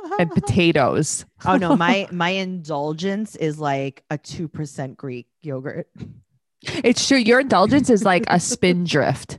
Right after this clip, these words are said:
Speaker 2: You're like, "I'm having a spindrift snack."
Speaker 1: I love a good s-,
Speaker 2: <laughs>
Speaker 1: flavored seltzer snack, especially when there's just a splash of juice in it. Do you know, do you remember my other favorite snack? It was, um, and it still is, um, True Orange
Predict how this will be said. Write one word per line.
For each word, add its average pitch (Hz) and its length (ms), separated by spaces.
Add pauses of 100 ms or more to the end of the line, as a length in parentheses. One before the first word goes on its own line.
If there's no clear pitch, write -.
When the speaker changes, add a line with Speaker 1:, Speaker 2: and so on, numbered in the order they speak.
(200)
Speaker 2:
You're 269 100
like, 302 140
"I'm 359 120
having 403 300
a 240 60
spindrift 208 580
snack." 143 520
Speaker 1:
I 233 180
love 247 280
a 294 100
good 202 420 (160)
s-, 247 280
Speaker 2:
<laughs> - 100
Speaker 1:
flavored 208 380
seltzer 208 540
snack, 302 340 (340)
especially 202 560
when 233 120
there's 202 160
just 190 200
a 165 40
splash 147 680
of 165 120
juice 147 400
in 269 80
it. 302 260 (720)
Do 226 80
you 254 60
know, 311 100
do 262 60
you 285 160
remember 339 280
my 294 160
other 196 220
favorite 214 380
snack? 214 460
It 185 140
was, 170 320
um, 156 200
and 180 100
it 180 80
still 196 240
is, - 640 (540)
um, 147 500 (420)
True 254 360
Orange 196 500